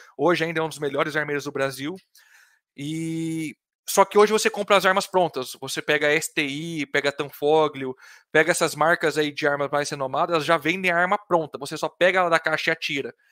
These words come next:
Mas as nossas a gente tinha que levar em armeiro pra fazer ajuste. Aí a gen-, é, antigamente o povo fazia muito teste,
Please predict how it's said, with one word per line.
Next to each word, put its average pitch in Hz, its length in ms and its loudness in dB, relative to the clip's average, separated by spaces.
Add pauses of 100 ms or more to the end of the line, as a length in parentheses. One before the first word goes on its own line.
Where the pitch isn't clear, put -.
(420)
Mas 147 300 4
as 160 160 4
nossas 170 320 4
a 165 40 -4
gente 180 320 -6
tinha 170 160 -6
que - 80 -10
levar 151 220 2
em 151 80 0
armeiro 160 560 2
pra 147 100 0
fazer 139 280 0
ajuste. 147 840 -4 (380)
Aí 151 380 4
a 160 100 2
gen-, 147 160 -8 (420)
é, 143 240 0
antigamente 170 520 0
o - 20 -20
povo 170 180 0
fazia 156 240 0
muito 175 220 -4
teste, 147 500 0